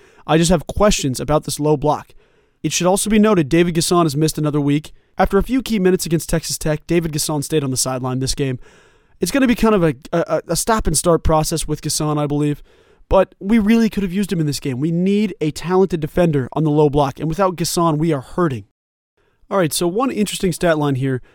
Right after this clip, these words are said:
K-State gave up sixty-eight points to Iowa State starters alone. They only allowed twelve off the bench. But the issue is, K-State couldn't get their starting five off the court. The starting five put up sixty-eight of the eighty points. That's a ton.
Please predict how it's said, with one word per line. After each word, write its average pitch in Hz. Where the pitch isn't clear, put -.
K-State 240
gave 190
up 139
sixty-eight 190
points 156
to 160
Iowa 151
State 151
starters 143
alone. 117
They 190
only 269
allowed 220
twelve 185
off 151
the 135
bench. 120
But 202
the 226
issue 175
is, -
K-State 233
couldn't 196
get 190
their 175
starting 175
five 156
off 156
the 147
court. 139
The -
starting 233
five 208
put 202
up 190
sixty-eight -
of 175
the 185
eighty 208
points. 214
That's 220
a 170
ton. 185